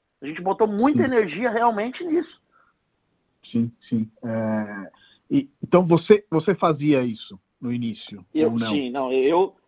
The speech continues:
Speaker 1: eu, tempos de, da outra imobiliária, né? Ah, tempos da outra imobiliária que eu trabalhava, que era a E P, fazia muito, viajava bastante,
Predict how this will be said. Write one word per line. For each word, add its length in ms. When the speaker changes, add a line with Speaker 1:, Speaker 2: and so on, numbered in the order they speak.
Speaker 1:
eu, 680
tempos 280
de, 360
da 120
outra 300
imobiliária, 680
né? 240
Ah, 680
tempos 240
da 100
outra 220
imobiliária 380
que 60
eu 60
trabalhava, 420
que 100
era 100
a 60
E 120
P, 440
fazia 320
muito, 300
viajava 420
bastante, 760